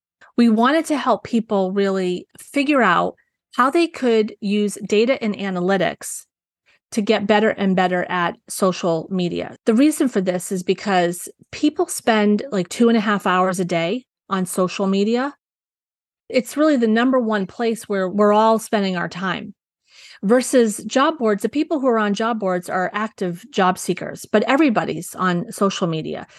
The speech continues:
It's a really important strategy. We all need to learn how to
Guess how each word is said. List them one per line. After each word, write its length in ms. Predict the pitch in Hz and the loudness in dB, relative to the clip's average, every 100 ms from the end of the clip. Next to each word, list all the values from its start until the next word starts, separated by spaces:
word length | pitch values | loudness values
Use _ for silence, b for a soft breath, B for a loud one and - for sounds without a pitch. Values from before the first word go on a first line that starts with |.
| B - | B -2
It's 160 | 233 | 0
a 60 | 240 | 2
really 420 | 220 269 320 311 | 4 4 4 4
important 480 | 247 220 233 214 202 | 2 0 -2 -2 -4
strategy. 580 | - 202 202 190 147 - | -4 -2 -2 -4 -10 -2
We 140 | 214 202 | 0 2
all 240 | 233 277 | 2 4
need 260 | 269 247 240 | 4 2 0
to 340 | - 214 202 _ | -4 -4 -4 _
learn 500 | 202 196 226 202 170 | -4 0 2 2 0
how 440 | 175 - 214 220 254 - - - | -4 -4 0 0 -2 -6 -18 0
to 440 | 247 214 202 196 | 2 4 4 0